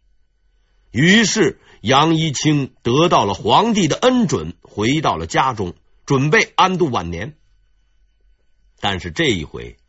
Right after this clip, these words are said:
他没有如愿，在老家，杨一清先生还没来得及享受清闲，就得到了一道残酷的命令：削去官职，收回赏赐，等待处理。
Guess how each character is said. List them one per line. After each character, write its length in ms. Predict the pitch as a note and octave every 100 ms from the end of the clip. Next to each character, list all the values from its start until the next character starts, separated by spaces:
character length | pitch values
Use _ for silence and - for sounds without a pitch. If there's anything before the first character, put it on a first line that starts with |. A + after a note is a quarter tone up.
| -
他 140 | E2+
没 240 | E2+ E2 A#2+
有 180 | A2+
如 240 | E2+ D#2 F2
愿， 280 | G#2+ D#2 - _ _ _ _ _ _ _ _
在 280 | - D3+ C3
老 260 | B2 A2+ A#2
家， 380 | G#2 F#3+ F3+ - _ _ _ _ - _
杨 300 | - D#3 F#3+
一 120 | G3
清 220 | D#3+ F#3+ F#3
先 240 | E3+ D#3+
生 140 | B2
还 120 | - E3+
没 320 | D#3 E3+ C4+
来 220 | E3+ F#3+
得 100 | F#3
及 200 | C3+ F3+
享 280 | - E2+ E2
受 140 | C3
清 300 | G#2 B3 B3+
闲， 320 | E3 G#2 B2+ _ _ _
就 160 | - C3+
得 300 | - C3 F#3
到 140 | D#3
了 80 | A2+
一 140 | G2+
道 180 | A2+ F#2
残 460 | - - A#2+ B3 D4+
酷 180 | G3 D#3
的 80 |
命 220 | F3+ D#3 G2+
令： 180 | - _ _ _ _ _ _
削 460 | - - A#3+ A#3+ A3
去 220 | G3 C3
官 320 | - G#3 G#3
职， 320 | C3 D#3+ - _ _
收 360 | - B3 C4 C4
回 200 | E3+ G3+
赏 420 | - B2+ G2+ A2+
赐， 340 | B2 A#3+ - _ _ _
等 300 | B2 A2 A#2+
待 200 | D3+ A2
处 200 | - C#3
理。 220 | F#2+ -